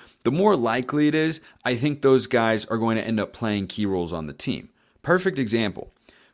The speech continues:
Cole Martin was wearing number twenty-five in the spring game. You know who was wearing number twenty-five on Saturday? Because he's a guy who's going to see more snaps this year.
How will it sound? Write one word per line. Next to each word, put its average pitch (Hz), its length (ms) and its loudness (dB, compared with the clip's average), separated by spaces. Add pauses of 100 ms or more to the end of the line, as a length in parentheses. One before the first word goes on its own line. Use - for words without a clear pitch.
Cole 247 280 2
Martin 117 640 0 (320)
was 123 300 4
wearing 135 460 2
number 127 260 4
twenty-five 101 920 -2
in 110 140 0
the 82 80 -6
spring 151 440 -2
game. 55 200 -10 (440)
You 120 140 2
know 208 160 4
who 247 100 2
was 233 180 -2
wearing 170 260 0
number 143 200 -2
twenty-five 135 560 -2
on 92 160 -2
Saturday? 123 640 -2 (420)
Because 101 600 -2
he's 101 240 -6
a 101 60 -4
guy 101 260 2
who's 92 240 -4
going 98 320 -2
to 90 320 -2
see - 260 -4
more 101 160 0
snaps 101 420 -4
this - 200 -8
year. 165 280 -2